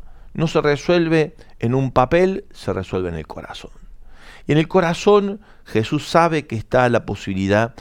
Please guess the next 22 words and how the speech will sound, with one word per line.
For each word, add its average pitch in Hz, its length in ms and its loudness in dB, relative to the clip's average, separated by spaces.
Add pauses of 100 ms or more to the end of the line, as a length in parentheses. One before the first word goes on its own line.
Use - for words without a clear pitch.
(160)
de 101 380 2
revertir 104 880 0 (680)
toda 180 240 4
la 110 120 6
historia, 90 760 -2 (800)
toda 165 200 0
la 101 80 2
historia. 90 520 -4 (400)
La 82 200 -4
historia 92 720 0 (120)
de 98 160 -2
la 90 120 2
redención 98 800 -2 (320)
va 123 280 2
al 135 200 0
corazón. 92 840 -4 (240)
Y - 60 -18
si 127 120 -6
no 160 100 0
llega 208 260 2
al 151 160 2
corazón, 135 800 -6